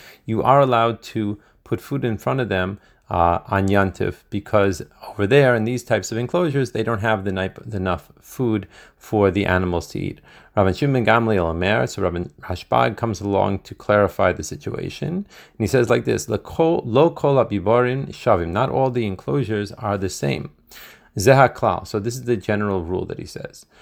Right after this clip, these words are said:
Kol ha'mechuser tzida aser. Anything that is mechuser tzida, that is lacking trapping, is aser. Meaning, as the Rav says, <clears throat> that if a person cannot grab a hold of the animal with one lunge,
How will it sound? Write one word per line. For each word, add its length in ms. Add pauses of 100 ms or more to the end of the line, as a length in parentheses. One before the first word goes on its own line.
(300)
Kol 180
ha'mechuser 720
tzida 600
aser. 540
Anything 500
that 200
is 140
mechuser 640
tzida, 480
that 120
is 120
lacking 420
trapping, 500
is 240
aser. 300
Meaning, 420 (460)
as 340
the 180
Rav 300
says, 500 (180)
<clears throat> 200
that 760
if 240
a 60
person 400
cannot 520
grab 380
a 40
hold 220
of 80
the 120
animal 480
with 220
one 360
lunge, 500